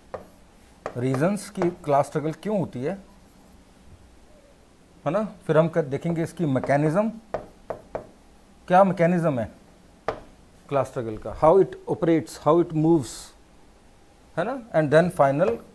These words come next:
conclusion, अ, consequences, कि struggle के consequences क्या होते हैं। ये बहुत ध्यान से करनी है थोड़ी, आप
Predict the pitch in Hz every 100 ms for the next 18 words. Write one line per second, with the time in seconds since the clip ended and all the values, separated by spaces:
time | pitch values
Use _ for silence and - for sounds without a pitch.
0 | - 156 135 139 117 101 - - 147 147
1 | 139 151 - 165 165 151 117 101 92 92
2 | - - - - 170 170 165 156 180 185
3 | 156 135 117 127 117 180 175 135 104 85
4 | - - - - - _ - - - -
5 | - - - - - - - - - -
6 | _ - - - - - - - - -
7 | - - - _ _ - - _ - 135
8 | 147 151 165 165 185 170 180 170 190 208
9 | - 147 147